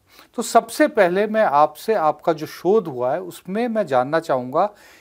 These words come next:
कि उनके जो फॉर्मेटिव ईयर्स थे, उनके जो स्कूल, कॉलेज और जो अर्ली फ़ोर्टीज़ का जो पीरियड था पब्लिक लाइफ में आने के पहले, जब एक तरह से उनका पूरा आइडियोलॉजिकल कोर गठित हो जाता है,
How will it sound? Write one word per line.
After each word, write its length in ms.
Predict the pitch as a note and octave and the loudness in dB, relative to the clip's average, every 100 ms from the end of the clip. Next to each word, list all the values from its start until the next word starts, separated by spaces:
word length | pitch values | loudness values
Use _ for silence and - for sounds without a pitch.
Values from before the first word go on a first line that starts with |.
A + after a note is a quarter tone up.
| _ | _
कि 80 | A3+ | -6
उनके 260 | G#3+ G3+ B3 | -4 -4 -4
जो 120 | B3+ | -4
फॉर्मेटिव 680 | - E3 D#3+ F3 F3 F#3+ D3 | -2 0 2 0 0 0 0
ईयर्स 400 | C3 A2 - - | -4 -4 -12 -18
थे, 60 | A2 | -18
उनके 300 | G#2+ - C3+ | -18 -16 -14
जो 140 | C#3+ | -14
स्कूल, 540 | - - E3+ F3 F#3 | -20 -16 -8 -6 -6
कॉलेज 580 | - - C#3 C#3+ D#3 D#3 - | -8 -4 -2 0 -2 -4 -8
और 160 | D3 C#3 | -8 -6
जो 160 | D3+ | -8
अर्ली 300 | D3 C#3+ D#3 | -8 -8 -8
फ़ोर्टीज़ 540 | D3+ C#3+ C3+ F3+ F#3+ - | -8 -6 -6 -6 -8 -4
का 140 | D3+ | -4
जो 120 | C3 | -4
पीरियड 400 | B2 B2 A#2+ C3+ | -12 -12 -10 -8
था 260 | - D3+ - _ _ - | -4 -4 -4 _ _ 0
पब्लिक 400 | E3 D#3+ G3+ - | 0 0 -6 -2
लाइफ 240 | D3 D3+ E3+ | -2 -2 -8
में 80 | D3+ | -8
आने 320 | B2 C3 C#3+ | -6 -6 -8
के 140 | D3 | -12
पहले, 400 | - B2 C3 F#3+ | -8 -6 -4 -4
जब 260 | D#3 F#3 F#3+ | -2 -2 -2
एक 200 | G#3 G3 | -4 -2
तरह 160 | G#3 G3+ | -2 -2
से 140 | G#3 | 0
उनका 280 | A3 F#3 G#3 | -4 -2 0
पूरा 380 | G3 G3 A3 A#3+ - - - E3 | 0 0 0 0 -8 -20 -8 2
आइडियोलॉजिकल 760 | E3 F3 G#3 G3+ F#3+ G3+ A3 | 4 6 6 6 4 0 -2
कोर 400 | - - G3 G3 | -2 0 2 2
गठित 440 | C#3+ C3+ - G3+ - | 2 -4 -2 -6 -6
हो 80 | A#2+ | -6
जाता 320 | G#2 - | -6 -8
है, 120 | G2+ | -14